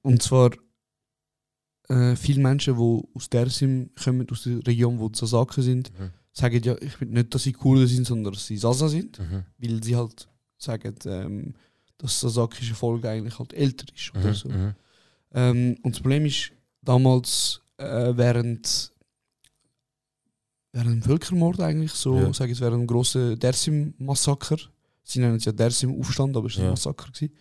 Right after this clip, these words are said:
Speaker 1: ähm, wo meine Grosseltern noch miterlebt haben, beziehungsweise ihre, ihre Eltern miterlebt haben,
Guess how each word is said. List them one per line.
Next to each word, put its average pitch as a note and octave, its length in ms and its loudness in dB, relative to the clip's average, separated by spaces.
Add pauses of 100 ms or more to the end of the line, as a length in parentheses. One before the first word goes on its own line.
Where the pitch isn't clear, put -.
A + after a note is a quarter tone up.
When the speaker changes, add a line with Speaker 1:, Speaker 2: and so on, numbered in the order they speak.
(1000)
Speaker 1:
ähm, B2 640 0
wo A#2+ 160 -2
meine A#2+ 220 2
Grosseltern C#3+ 580 0
noch C#3 120 2
miterlebt C3+ 540 -4
haben, D3 160 -2 (240)
beziehungsweise - 460 -12 (200)
ihre, A#2 140 -2
ihre C#3 400 0
Eltern C#3+ 260 -2
miterlebt C3+ 420 -4
haben, C3 120 -4